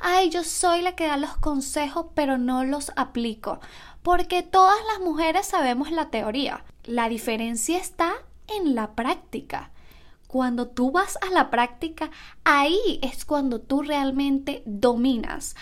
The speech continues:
Ahí es cuando se ve realmente el amor propio que te tienes. Ahí es cuando se sabe realmente los límites que tienes puestos. Porque mucha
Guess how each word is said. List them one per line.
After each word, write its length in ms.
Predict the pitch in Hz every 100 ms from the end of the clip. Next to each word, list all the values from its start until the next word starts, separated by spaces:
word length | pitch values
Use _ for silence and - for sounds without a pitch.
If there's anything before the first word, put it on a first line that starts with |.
| - -
Ahí 380 | 294 302 349 392
es 120 | -
cuando 300 | 349 339 302
se 260 | - 240
ve 160 | 226 254
realmente 800 | 277 285 285 285 294 285 294 311
el 180 | 294 247
amor 480 | 233 226 262 349 392
propio 420 | 302 277 277 311
que 120 | 311
te 160 | - 214
tienes. 720 | - 254 262 247 262 339 - - - - -
Ahí 360 | 269 262 285 440 523
es 80 |
cuando 300 | - 440 427
se 200 | 415 294
sabe 600 | 269 - 302 302 330 359 -
realmente 800 | 294 285 302 320 349 349 359
los 240 | 339 254 220
límites 680 | 277 320 381 480 440 277
que 160 | 285 233
tienes 400 | 226 233 240 247
puestos. 720 | - 247 233 - - 247 - - - - -
Porque 600 | 359 359 349 370 359 349 - - - - -
mucha 400 | 339 415 480